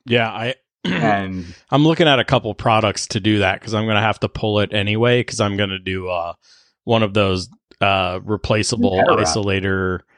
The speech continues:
Speaker 1: um, manifold gaskets, the intake manifold gaskets.
Speaker 2: Ah.
Speaker 1: So I'm gonna do that, and then while it's off,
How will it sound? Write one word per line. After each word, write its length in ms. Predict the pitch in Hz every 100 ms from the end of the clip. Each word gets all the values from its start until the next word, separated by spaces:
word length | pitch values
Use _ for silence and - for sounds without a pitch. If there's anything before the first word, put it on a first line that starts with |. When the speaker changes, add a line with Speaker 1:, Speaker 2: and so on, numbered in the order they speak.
| _ _ _ -
Speaker 1:
um, 680 | 98 92 87 87 80 76 65 _ _ _ _ _ _ _ _ _ _ _ _ - - _
manifold 580 | 110 104 104 - 104 98
gaskets, 580 | 101 104 - 113 - -
the 100 | 98
intake 260 | 92 104
manifold 420 | 90 98 - 104 -
gaskets. 560 | 101 104 110 107 - - _ _ -
Speaker 2:
Ah. 220 | 139 - _ _
Speaker 1:
So 480 | - 110 101 95 -
I'm 80 | 110
gonna 200 | 110 110
do 200 | 104 104
that, 500 | 98 98 95 95 98 -
and 220 | 107 101 92
then 580 | 98 98 95 92 92
while 220 | 95 101 90
it's 140 | -
off, 500 | 101 98 92 -